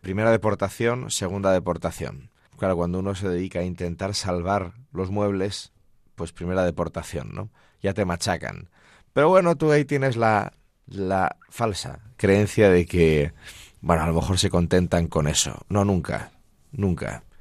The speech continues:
O sea, el mal nunca se contenta con migajas ni con parcialidades. El mal entra y cuando tú, mm,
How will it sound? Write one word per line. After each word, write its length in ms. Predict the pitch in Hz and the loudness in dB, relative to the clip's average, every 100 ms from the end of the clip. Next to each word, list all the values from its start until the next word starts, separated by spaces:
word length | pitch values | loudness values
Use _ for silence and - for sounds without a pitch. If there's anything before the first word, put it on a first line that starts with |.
| - - | -20 -10
O 40 | |
sea, 200 | - 80 | -2 -2
el 240 | - 85 85 | 0 -2 0
mal 260 | 92 92 - | 2 0 0
nunca 320 | 92 92 90 | -2 -2 -2
se 160 | 80 82 | -4 -4
contenta 680 | 80 76 85 73 - - - - | -4 -2 -2 -4 -8 -12 -16 -8
con 520 | - 82 78 73 71 - | 0 0 2 -2 -4 -4
migajas 680 | 80 78 85 - 65 - - | -4 -2 -2 -2 -6 -8 -8
ni 220 | 78 78 | -6 -4
con 280 | 80 76 73 | -4 -4 -4
parcialidades. 920 | 80 71 82 71 80 - - - - - - - _ | -6 -4 -2 0 -2 -2 -6 -12 -14 -20 -20 -20 _
El 200 | - 82 | -4 0
mal 320 | 85 98 98 - - | 2 2 2 0 2
entra 500 | 135 127 156 185 185 - _ _ _ | 4 4 4 2 -2 -20 _ _ _
y 140 | - 85 | -2 -2
cuando 460 | - 85 78 80 | 2 2 2 -2
tú, 480 | 76 85 80 78 - - | -2 0 0 0 -4 -8
mm, 640 | 78 78 76 73 71 | -6 -4 -2 -2 -2